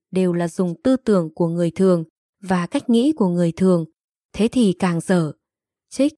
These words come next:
đệ tử Đại Pháp nhất định phải học Pháp. Pháp của sư phụ giống như tiếng sét bên tai, khiến tôi chấn động bừng tỉnh. Thời khắc đó, tôi đã hiểu được, tôi không phải là một người tu luyện bình thường, mà là một người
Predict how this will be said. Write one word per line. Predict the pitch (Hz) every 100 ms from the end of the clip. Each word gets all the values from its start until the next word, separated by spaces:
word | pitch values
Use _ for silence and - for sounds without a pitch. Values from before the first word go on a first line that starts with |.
| _ _ _ -
đệ | 220
tử | 202 226 185
Đại | 151 -
Pháp | 269 294 311 -
nhất | 277 311
định | 202 185
phải | - 175
học | 180 -
Pháp. | - 277 311 _ _ _ _ _ _ _ _ _ _ _ _
Pháp | 254 277 311
của | - 190
sư | - 262
phụ | - 233 - -
giống | - 202 185 240
như | 262
tiếng | 240 208
sét | 226 - 320 -
bên | 226 220
tai, | - 226 226 226 - _ -
khiến | 233
tôi | 247 277 262
chấn | - 226
động | 262 202 -
bừng | 196 170 -
tỉnh. | 196 160 147 _ _ _ _ -
Thời | 202 180
khắc | - 269 -
đó, | 190 175 262 - _
tôi | 196 190
đã | 233
hiểu | 254 226 160
được, | 190 175 - _ _ _
tôi | 269
không | - 262
phải | - 214 165
là | 170
một | 175 175
người | 185 180 175
tu | 285
luyện | 269 226 -
bình | 185 175
thường, | 175 196 180 160 _ _ _ _
mà | 180 170
là | 165
một | 170 170 170
người | 175 175